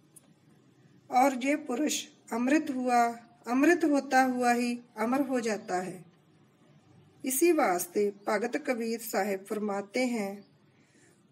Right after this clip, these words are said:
"कहो कबीर मन भया आनंदा, गया परम रहया परमानंदा।" ये भगत हर का रूप हो गया,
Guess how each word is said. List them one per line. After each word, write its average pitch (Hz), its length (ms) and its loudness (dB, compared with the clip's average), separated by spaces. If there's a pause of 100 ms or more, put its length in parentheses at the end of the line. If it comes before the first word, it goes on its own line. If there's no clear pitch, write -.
"कहो 262 320 4
कबीर 226 580 0 (600)
मन 247 480 0
भया 240 280 2
आनंदा, 208 960 -2 (680)
गया 254 380 4
परम 208 560 0 (400)
रहया 233 420 2
परमानंदा।" 226 920 -2 (1900)
ये 262 260 6
भगत 254 420 2 (160)
हर 226 160 4
का 285 240 4
रूप 247 340 4
हो 220 220 -2
गया, 220 460 0